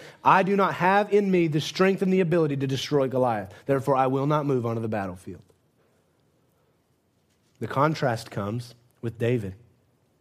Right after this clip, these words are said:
And David shows up and he says, "Who is this uncircumcised Philistine who defies the armies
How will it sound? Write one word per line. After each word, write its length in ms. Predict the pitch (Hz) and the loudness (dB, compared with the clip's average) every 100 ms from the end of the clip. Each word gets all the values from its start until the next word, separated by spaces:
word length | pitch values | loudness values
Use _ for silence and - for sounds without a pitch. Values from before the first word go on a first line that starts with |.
| _ _ _ _ _ _ _ _ _ _ _ _ - | _ _ _ _ _ _ _ _ _ _ _ _ -6
And 100 | 107 | -2
David 260 | 127 135 | 0 -2
shows 300 | - 120 107 | -2 -2 -2
up 160 | 113 113 | -4 -2
and 80 | 113 | -4
he 60 | |
says, 220 | - 117 | -6 -6
"Who 180 | - 151 | -2 -2
is 220 | 143 131 120 | 0 -4 -2
this 220 | 123 120 | -6 -4
uncircumcised 880 | 113 113 - 117 113 - 110 110 101 | -6 -4 -4 -6 -8 -8 -4 -4 -6
Philistine 600 | - 107 92 - 95 92 | -8 -8 -8 -8 -8 -8
who 280 | 95 107 95 | -6 -6 -6
defies 580 | 95 95 104 107 107 107 | -10 -10 -6 -4 -6 -6
the 120 | 110 | -8
armies 480 | 90 90 92 90 | -8 -8 -8 -10